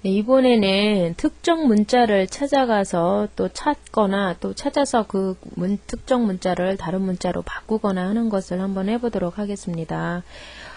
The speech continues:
아, 이 문서를 하나 불러와서 있는데요. 이 문서 중에서 내가, 어, 부침이라고 하는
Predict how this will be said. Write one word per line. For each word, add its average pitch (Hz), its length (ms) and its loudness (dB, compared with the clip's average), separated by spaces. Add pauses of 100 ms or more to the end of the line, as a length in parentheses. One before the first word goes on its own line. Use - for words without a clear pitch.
(260)
아, 170 280 -2
이 185 80 0
문서를 226 500 2
하나 196 500 0 (120)
불러와서 185 840 -2
있는데요. 190 680 0
이 233 160 4
문서 208 380 2
중에서 196 580 0
내가, 170 560 -2 (420)
어, 165 160 -8
부침이라고 240 840 0
하는 170 760 -2